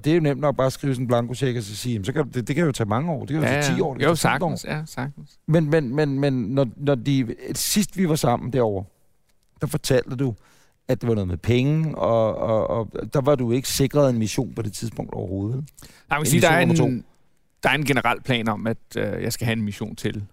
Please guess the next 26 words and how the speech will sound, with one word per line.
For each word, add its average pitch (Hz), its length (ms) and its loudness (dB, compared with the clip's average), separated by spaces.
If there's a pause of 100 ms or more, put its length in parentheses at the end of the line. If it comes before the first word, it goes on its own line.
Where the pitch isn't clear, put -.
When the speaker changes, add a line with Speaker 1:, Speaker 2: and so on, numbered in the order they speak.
Speaker 2:
Så 113 180 -6
spørgsmålet 123 400 -2
er 110 40 -2
bare, 107 220 -4
hvornår 110 320 -6
det 107 120 -8
bliver. - 180 -12 (280)
Speaker 1:
Men 123 120 -2
Speaker 2:
Og 175 200 6
om 147 180 2
det 113 80 -4
selvfølgelig 127 400 2
lykkes, 113 280 -2
ikke? 123 220 -4
Altså, 107 200 -4
det 98 80 -6 (800)
er 127 40 2
jo - 20 2
ikke 131 140 2
altid, 117 260 2
at, 113 240 0
øh, 104 180 -2
sådan 117 140 -4
en 107 60 -2
plan 110 300 -6 (1200)
kommer 107 480 -4